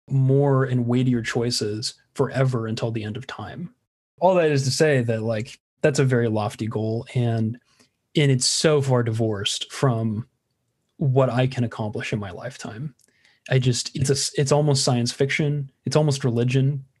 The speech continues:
you know, it has that flair. And ultimately,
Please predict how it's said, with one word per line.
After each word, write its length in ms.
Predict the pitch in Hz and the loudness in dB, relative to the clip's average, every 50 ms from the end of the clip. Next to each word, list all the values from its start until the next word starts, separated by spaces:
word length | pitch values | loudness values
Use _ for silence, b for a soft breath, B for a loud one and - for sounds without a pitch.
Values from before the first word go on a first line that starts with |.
| _ _ | _ _
you 80 | - 131 | -2 0
know, 280 | 131 123 127 127 127 - | 0 2 0 -2 -4 -6
it 80 | - 135 | -10 -2
has 220 | - 147 143 135 | 0 0 2 2
that 160 | 131 117 113 | 0 0 -2
flair. 420 | - - - 117 - - - - _ B B B B B B B B B B B B B _ | -6 -8 -8 -6 -6 -8 -10 -12 _ B B B B B B B B B B B B B _
And 500 | 147 135 135 131 123 123 120 120 - - _ _ _ _ _ _ _ - | 2 4 4 4 4 2 2 0 -2 -6 _ _ _ _ _ _ _ 0
ultimately, 680 | 160 175 170 - 185 170 170 156 156 151 147 147 147 | 0 2 2 2 2 2 2 0 0 0 0 0 -2